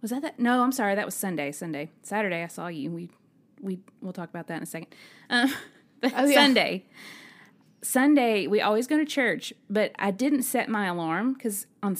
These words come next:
Speaker 1: on weekends, like, the girls wake up so early, and I can always count on it. So I don't ever set my alarm usually on Saturday or Sunday. <laughs> Well, nobody woke up till eight,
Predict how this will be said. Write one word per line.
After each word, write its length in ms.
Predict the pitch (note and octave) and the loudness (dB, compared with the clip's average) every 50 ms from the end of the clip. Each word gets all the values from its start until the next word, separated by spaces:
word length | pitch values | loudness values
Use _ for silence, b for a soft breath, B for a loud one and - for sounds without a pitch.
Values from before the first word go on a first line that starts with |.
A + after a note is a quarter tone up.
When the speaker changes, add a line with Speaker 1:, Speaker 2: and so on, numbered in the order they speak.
| - | -4
Speaker 1:
on 220 | - G#3+ G#3+ G#3+ G#3 | -4 -2 -2 0 0
weekends, 420 | G#3 A3 G3+ G#3 F#3+ F3+ F3 E3+ | -2 -2 -2 -4 -4 -4 -4 -4
like, 220 | - E3 C3+ D3+ F3 | -4 -6 -6 -6 -8
the 60 | F#3 | -8
girls 280 | F#3+ F#3+ F#3+ F#3 F3 - | -6 -4 -4 -4 -4 -6
wake 160 | E3+ D3+ - | -8 -8 -8
up 140 | D3+ - - | -10 -10 -8
so 240 | - - E3 - - | -8 -8 -8 -8 -8
early, 500 | - - - - - - - E3+ F3+ - - | -10 -10 -8 -8 -8 -10 -10 -12 -12 -8 -4
and 120 | F#3+ F#3+ | -2 0
I 60 | F#3+ F#3+ | 0 0
can 120 | F#3+ F#3+ | 0 -2
always 220 | F#3+ F3+ E3+ E3+ | 0 0 -2 -4
count 320 | - - - E3+ E3 E3 F3 | -6 -10 -6 -4 -4 -2 -2
on 160 | F3+ F#3 F#3+ | -4 -4 -6
it. 200 | F#3+ F#3+ - - | -6 -8 -8 -8
So 120 | - G3 | -6 -4
I 100 | F3 F3 | -2 -2
don't 220 | F3+ F#3+ G3 G3 - | -2 -2 -4 -4 -4
ever 400 | - F#3+ F#3 F3+ F#3+ F#3 F3 F3 | -2 -2 -2 0 0 -2 -2 -4
set 300 | - - - F#3 E3 - | -6 -6 -6 -6 -6 -4
my 160 | F3 D#3+ F3 | -4 -4 -4
alarm 340 | F3 F#3 B3 D#4+ F#4 D#4+ G#3 | -2 -2 -2 0 0 0 0
usually 340 | D#3 D#3 D#3+ E3+ D#3+ D#3 D3 | 0 -2 -4 -6 -6 -4 -4
on 120 | D3 D3+ | -4 -4
Saturday 340 | D3+ - E3+ D#3+ E3 F3 F#3+ | -4 -6 -6 -4 -2 -2 -4
or 80 | F#3 F#3+ | -4 -4
Sunday. 440 | - - C4 C4+ A3 E3 F#3+ G#3+ - _ | -6 -4 -2 -2 -2 -2 -4 -6 -8 _
<laughs> 120 | _ _ - | _ _ -2
Well, 340 | C4+ C4 - B3+ B3 - - _ _ _ _ B B B B B B B B B | -2 -2 0 -4 -6 -6 -10 _ _ _ _ B B B B B B B B B
nobody 280 | - A3+ D4 G#4 A4 F#4+ | 0 2 4 4 4 6
woke 220 | C#4+ C#4+ D4 C#4+ | 4 4 4 4
up 220 | B3 A#3+ A#3+ - | 2 2 2 2
till 200 | - C4+ A#3 G3 | 0 0 0 0
eight, 380 | - - F#3 F3+ F3+ - - _ | 0 0 0 0 -2 -6 -8 _